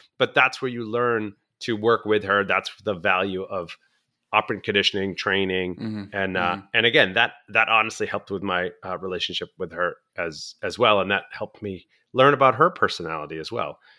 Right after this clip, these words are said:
Speaker 1: Just an incredible, incredible animal. We, I worked with a male as well. He was incredible. And, and they
Speaker 2: Mm-hmm.
Speaker 1: are, um, they're also striking species because they're known to be fairly docile, and they are, they're huge, but they're fairly docile.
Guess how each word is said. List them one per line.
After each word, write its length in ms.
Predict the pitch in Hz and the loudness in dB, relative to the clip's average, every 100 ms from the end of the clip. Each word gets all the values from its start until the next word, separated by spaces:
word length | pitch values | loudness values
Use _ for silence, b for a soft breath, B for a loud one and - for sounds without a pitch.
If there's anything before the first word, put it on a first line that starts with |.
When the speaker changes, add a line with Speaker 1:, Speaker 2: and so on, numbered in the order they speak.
| b b | b b
Speaker 1:
Just 160 | - - | -10 -2
an 80 | |
incredible, 600 | 104 95 - 131 120 113 | -2 -2 2 4 4 0
incredible 420 | 107 127 110 101 117 | 0 2 0 0 2
animal. 480 | 107 110 110 104 | 2 2 0 0
We, 160 | 101 101 110 | 0 -2 0
I 80 | |
worked 240 | 101 98 - | 2 0 -2
with 100 | 98 | -4
a 60 | |
male 360 | 95 123 120 117 | -2 0 2 0
as 220 | 104 98 | -2 -6
well. 360 | 98 107 101 98 | -2 0 0 -2
He 200 | 98 127 | -4 -6
was 280 | 117 101 - | -4 -6 -8
incredible. 720 | 113 98 - 101 95 95 92 | -8 -8 -2 -2 -2 -2 -2
And, 140 | 92 87 B B | -4 -8 B B
and 160 | - 110 | -4 4
they 140 | 123 | 6
Speaker 2:
Mm-hmm. 500 | 139 120 104 - - | 8 6 4 -4 0
Speaker 1:
are, 120 | 110 101 | 2 2
um, 180 | 95 82 _ _ _ _ _ _ _ _ | 0 -12 _ _ _ _ _ _ _ _
they're 120 | - | 2
also 180 | 160 170 | 2 2
striking 400 | - 147 143 123 | 0 0 0 -4
species 340 | - 151 - 107 | -6 -6 -8 -12
because 240 | - 104 | -2 0
they're 140 | 107 104 | 2 2
known 400 | 113 151 175 139 | 2 2 2 0
to 100 | 110 | -4
be 360 | 98 95 92 _ _ _ _ _ - | -4 -4 -6 _ _ _ _ _ 0
fairly 380 | 139 143 143 127 | 4 6 6 4
docile, 800 | 104 107 117 139 139 156 190 170 b b b - | 4 2 2 4 6 4 -2 -4 b b b -4
and 180 | 110 110 | 4 8
they 160 | 113 - | 6 4
are, 360 | 113 101 87 101 | 0 2 4 4
they're 140 | 107 | 2
huge, 540 | 87 - 131 98 110 117 | -2 0 0 2 0 -4
but 120 | 101 | -6
they're 140 | 104 | -4
fairly 400 | 98 - 117 113 | -4 0 2 2
docile. 560 | 95 95 139 - 85 80 | -2 -2 -2 -2 -2 -4